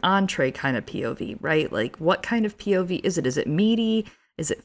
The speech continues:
full? Is it hearty? Or is it more of, like, a dessert, like a quickie, an appetizer-y kind of base? Maddie likes to classify it as food, and I respect that. Maddie also thought in January that I was playing games with everyone, but realistically, I did nothing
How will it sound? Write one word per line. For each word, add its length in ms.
full? 360
Is 80
it 100
hearty? 480
Or 80
is 160
it 80
more 240
of, 140
like, 160
a 60
dessert, 460
like 160
a 80
quickie, 560
an 80
appetizer-y 760
kind 260
of 160
base? 380
Maddie 320
likes 200
to 60
classify 560
it 120
as 140
food, 260
and 100
I 60
respect 520
that. 300
Maddie 360
also 320
thought 520
in 140
January 440
that 120
I 120
was 160
playing 320
games 320
with 160
everyone, 460
but 180
realistically, 600
I 80
did 200
nothing 440